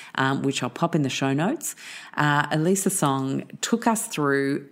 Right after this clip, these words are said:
everything she knew in the research about covid nineteen,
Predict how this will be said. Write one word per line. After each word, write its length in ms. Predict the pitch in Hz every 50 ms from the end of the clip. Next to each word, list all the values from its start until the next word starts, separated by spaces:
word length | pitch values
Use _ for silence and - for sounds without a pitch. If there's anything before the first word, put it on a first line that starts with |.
| -
everything 720 | - 190 196 196 190 185 185 185 180 175 - 175 165 156
she 260 | 147 - - - 160
knew 260 | 151 147 143 139 139 139
in 120 | 139 131
the 100 | 131 127
research 680 | 131 143 143 143 143 - 147 135 131 127 - - - - -
about 460 | 147 135 117 131 127 123 127 - -
covid 300 | - - 131 123 123 120
nineteen, 760 | 123 127 123 123 123 - - 202 208 208 202 202 202 202 208